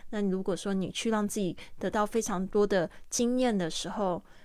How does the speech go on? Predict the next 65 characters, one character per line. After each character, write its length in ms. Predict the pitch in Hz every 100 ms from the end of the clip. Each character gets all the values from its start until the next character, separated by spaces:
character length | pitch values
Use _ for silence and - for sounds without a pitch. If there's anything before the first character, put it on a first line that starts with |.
| - - -
你 120 | 208
想 240 | 208 196 202
想， 260 | 202 165 180
如 100 | 196
果 140 | 208
哪 160 | 196 147
一 80 | 170
天 200 | 220 208
我 60 |
们 200 | 180 156
真 160 | 170 190
的， 80 | 185
比 140 | 175
如 80 | 165
说 180 | - 190
发 180 | 190 185
生 140 | 196
意 200 | 190 190
外 260 | 196 175 165
啊， 180 | 160
或 120 | 196 196
者 160 | 160
是 200 | 151 180
说 340 | 175 196 185 185 - -
我 100 | 185
们 240 | 175 175 170
老 240 | 160 -
了， 260 | 151 147 -
然 140 | 156
后 320 | 180 196 190 185
真 180 | 202
的 140 | 196 175
到 320 | - 190 170 -
这 100 | -
个 140 | 180 175 -
体 200 | - 165
力 180 | 196 190
都 120 | 196
不 160 | -
行， 300 | 226 - 185
一 100 | 180
天 360 | 220 214 214 214
可 140 | - 175
能 180 | 180
只 160 | 185 170
能 160 | 175 190
活 180 | 190
动 200 | 185 208
一 120 | 208 208
个 100 | 202
小 200 | 165 180
时 180 | -
的 120 | 175 170
时 100 | 196
候， 160 | 196 - - - 202
你 80 |
就 60 | 208
会 60 | 247
发 180 | 247 226
现 300 | 247 226 - -
你 100 | 202
会 140 | 214 226
很 180 | 190 175
珍 280 | - 208
惜 640 | 226 - - - - 190